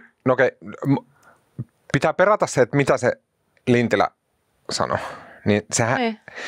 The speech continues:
Speaker 1: jos hänelle sano-, hänelle oli sanottu eduskunnan selvityksen perusteella, että hakkerointia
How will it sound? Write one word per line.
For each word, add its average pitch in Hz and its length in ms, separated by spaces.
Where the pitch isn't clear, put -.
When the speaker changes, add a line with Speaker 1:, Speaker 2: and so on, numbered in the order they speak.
Speaker 1:
jos 117 180
hänelle 180 300
sano-, 160 340
hänelle 180 360
oli 123 200
sanottu 104 720
eduskunnan 101 720
selvityksen 87 480
perusteella, - 600
että - 180
hakkerointia 107 800